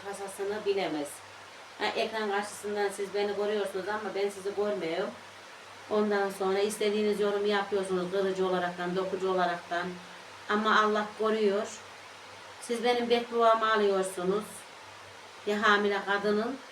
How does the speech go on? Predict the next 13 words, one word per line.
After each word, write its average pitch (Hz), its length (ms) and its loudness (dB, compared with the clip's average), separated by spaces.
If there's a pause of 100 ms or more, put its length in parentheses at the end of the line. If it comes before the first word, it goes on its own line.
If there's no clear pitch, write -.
(640)
canı 226 240 6
yanıyorsa, 226 880 2
beddua 226 460 4
ediyorsa 233 760 0 (1000)
onu 226 220 4 (100)
Allah'ım, 226 520 4
kurban 226 240 -2
olduğum 214 400 -2
Rabbim 226 440 -2
tutturur. 208 680 -2 (640)
Hani 233 220 0
benimle 247 420 2 (100)
uğraşmayın. 208 800 4